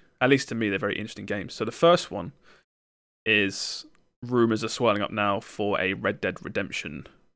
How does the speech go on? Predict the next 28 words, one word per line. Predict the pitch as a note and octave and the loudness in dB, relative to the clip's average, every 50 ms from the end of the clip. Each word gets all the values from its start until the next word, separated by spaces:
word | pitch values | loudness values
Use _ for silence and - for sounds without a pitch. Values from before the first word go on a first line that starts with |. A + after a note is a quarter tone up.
| _ _ _ _ G#2 | _ _ _ _ -6
remaster | G#2 G2 G#2+ G#2+ A#2 G#2 - - - - G2+ - | -4 -2 -2 0 -2 -2 -2 -6 -6 -8 -8 -8
slash | - - B2+ A2 G2 - - - - - - - | -6 -4 -4 -4 -4 -2 -4 -4 -6 -6 -10 -16
remake. | - A2 G#2 G2+ G2 F2 C#2 - - - - _ - - - - - _ _ _ _ _ _ _ _ _ _ _ _ _ _ _ _ _ _ _ _ - | -18 -10 -6 -4 -4 -4 -4 -6 -10 -12 -16 _ -18 -18 -18 -20 -20 _ _ _ _ _ _ _ _ _ _ _ _ _ _ _ _ _ _ _ _ -6
Um, | - G#2+ G2 G2 G2 - - _ _ _ - | -2 -2 -2 -2 -4 -8 -14 _ _ _ -12
so | - - B2 A2+ A2 A2+ | -2 0 2 2 4 2
the | A2 A2+ | 2 0
news | A#2 C3 C#3+ D3 C#3+ C3 - - - - | 2 2 4 4 2 2 0 -4 -6 -2
about | A#2 A#2 A2+ - - | 2 2 2 2 2
this | G#2+ G#2 - - - - - | 0 -2 -2 -4 -10 -12 -8
is | - - G#2+ G2+ F#2+ - | -6 -4 -4 -4 -6 -6
that | - G#2+ G2+ G2+ F#2 - - _ _ _ _ _ _ _ _ _ _ _ - | -4 -2 -2 0 -2 -2 -6 _ _ _ _ _ _ _ _ _ _ _ -6
it's | B2+ - | -2 0
been | - G#3 | 2 2
spoken | G3+ - - F#3+ F#3 F#3+ | 2 4 4 4 6 6
about | G#3 G3 F3 | 4 4 4
for | - F3 D3+ | 4 4 4
a | A#2+ | 4
while. | A#2 A2 A2 G2+ F#2+ G2 E3 F3 F#3+ G3+ G#3+ G#3+ G3+ - _ _ _ _ _ _ _ _ _ _ _ _ - | 4 2 -2 0 2 4 4 4 4 2 0 -2 -4 -8 _ _ _ _ _ _ _ _ _ _ _ _ -2
Um, | A#2+ A2+ A2+ A#2 A#2 G#2 F2+ | 0 2 2 2 0 0 2
there | - C3 B2+ | 4 6 6
was | B2 - - | 6 4 -2
talks | - - D#3 F3 F#3 F3+ - - | 0 4 4 6 4 4 2 2
about | F3+ E3 D#3 C#3+ A2+ | 4 6 6 6 6
a | A#2+ | 4
remaster | A#2+ A#2+ A#2+ A#2+ A#2+ A#2 A#2 A#2 - - B2+ - | 4 4 4 4 4 4 4 2 0 -4 -6 -4
for | - A2+ | -4 -2
Red | A2 A2 G#2+ G#2+ - | 0 0 0 0 2
Dead | - A2 A2 G#2 G2+ - - | 2 2 2 2 0 -4 -10